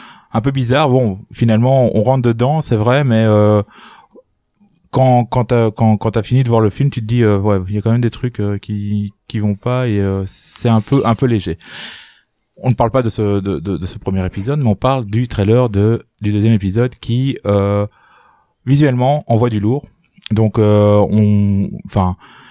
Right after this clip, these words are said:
si, euh, si vous l'avez vu, on voit un, un Mephisto, euh, qui est complètement énervé, euh, sur, euh, sur Sp-, sur Spider-Man. Enfin, il a l'air énervé. Maintenant, euh, on sait pas ce qui se passe. Et il y a, euh, une espèce de,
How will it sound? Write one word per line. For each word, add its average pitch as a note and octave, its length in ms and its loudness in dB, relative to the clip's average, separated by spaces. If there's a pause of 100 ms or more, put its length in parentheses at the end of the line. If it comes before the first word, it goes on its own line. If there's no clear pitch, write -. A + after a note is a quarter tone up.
(220)
si, G#2 360 -2
euh, F#2+ 260 2
si G2+ 140 -4
vous G#2+ 80 2
l'avez A2 240 2
vu, A2 160 2
on B2 140 4
voit A2 200 2
un, G2 460 2
un G#2+ 100 2
Mephisto, A#2+ 640 2
euh, G2+ 420 2
qui - 140 -2
est G#2+ 60 0
complètement A#2+ 460 -2
énervé, G#2+ 460 0
euh, G2 200 0
sur, G#2+ 400 -4
euh, G#2+ 360 -4 (400)
sur - 200 -2
Sp-, - 220 -4
sur G#2 160 -4
Spider-Man. G#2 560 2
Enfin, G2+ 280 -4 (140)
il A2+ 180 -2
a A2+ 60 2
l'air B2+ 200 2
énervé. A#2 520 2 (140)
Maintenant, G#2 600 -2
euh, - 20 -6 (580)
on A2 100 -2
sait G#2+ 120 -2
pas A2 100 -2
ce - 80 -8
qui A2 100 -2
se - 80 -10
passe. C#3+ 340 -4 (480)
Et C3+ 400 2
il A2 120 0
y A#2 80 4
a, C3 400 2
euh, G#2 500 4
une G#2+ 160 2
espèce A#2 400 2
de, G#2+ 420 4